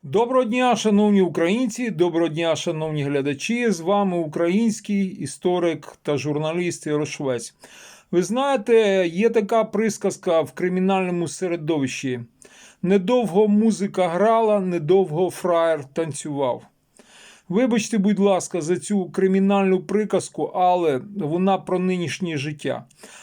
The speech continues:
А нинішнє життя українців — це кримінальне життя. Закону в Україні немає, конституції немає. Повний безпреділ.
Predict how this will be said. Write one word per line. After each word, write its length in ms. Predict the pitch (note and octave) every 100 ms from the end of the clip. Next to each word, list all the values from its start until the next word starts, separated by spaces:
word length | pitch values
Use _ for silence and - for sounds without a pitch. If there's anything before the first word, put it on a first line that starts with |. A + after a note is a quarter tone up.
| -
А 120 | F#3
нинішнє 560 | B3 D#4 D4+ B3 C4+ B3+
життя 440 | G#3+ G#3 C4 B3
українців — 760 | A#3 G3 G3+ G#3+ A#3 A3+ G3+ E3
це 260 | - G#3 G3+
кримінальне 840 | G3+ G#3+ G#3+ G#3+ G#3+ G#3 E3+ D#3
життя. 480 | B2+ C3+ - B2+ F#3 F#3 -
Закону 580 | E3 F3 G3 C#4 B3+ G3+
в 60 |
Україні 500 | E3 - E3+ F3+ F3
немає, 560 | E3 E3+ F3+ G#3+ G#3 F#3+
конституції 880 | F#3 E3 C#3 - D3+ F3 D3+ - D#3
немає. 640 | D#3+ E3+ F#3+ G3 F3 D3+ - - - - - _ _ _ _ _ -
Повний 480 | C4+ C#4 C4 B3+
безпреділ. 1000 | G#3 F#3 A3 - A3 A3+ E3 G3 D3 B2